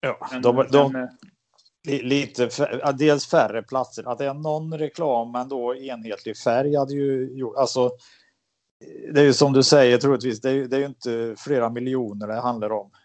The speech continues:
Speaker 1: Eh, det, det är ju inte sån tryck på, på reklam, alltså intäkterna till, till Svenska innebandyförbundet. Det, det tror jag inte, utan som det är nu så vill,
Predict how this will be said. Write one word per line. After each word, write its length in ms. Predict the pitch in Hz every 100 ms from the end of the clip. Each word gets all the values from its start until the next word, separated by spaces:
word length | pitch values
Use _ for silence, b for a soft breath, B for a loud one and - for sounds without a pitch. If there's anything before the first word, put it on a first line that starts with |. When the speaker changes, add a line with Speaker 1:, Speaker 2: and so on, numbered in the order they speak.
| _
Speaker 1:
Eh, 500 | 107 107 107 104 101
det, 220 | 104 117
det 120 | 113 120
är 80 |
ju 80 | 123
inte 240 | 123 - 110
sån 540 | - 123 107 107 120 _ - - -
tryck 480 | - 135 104 - -
på, 320 | - 110 107
på 500 | 95 117 107 107 104 101 98 110 113 113 113 110 113 -
reklam, 640 | 107 - 123 110 98 95 - _ _ _ _ _ _ _ _ _ _
alltså 180 | 110 104
intäkterna 800 | 107 95 107 - - 104 101 101
till, 320 | - 107 101
till 140 | 98
Svenska 360 | 104 117 104 113
innebandyförbundet. 960 | 110 98 92 90 101 95 95 90 104
Det, 140 | 120 117
det 200 | 123 120
tror 280 | - 120 107
jag 80 |
inte, 160 | 107 104
utan 280 | 92 104 110 b b b
som 200 | - 120
det 100 | 127
är 100 | 113
nu 180 | 143 135
så 120 | 131
vill, 400 | 139 127 117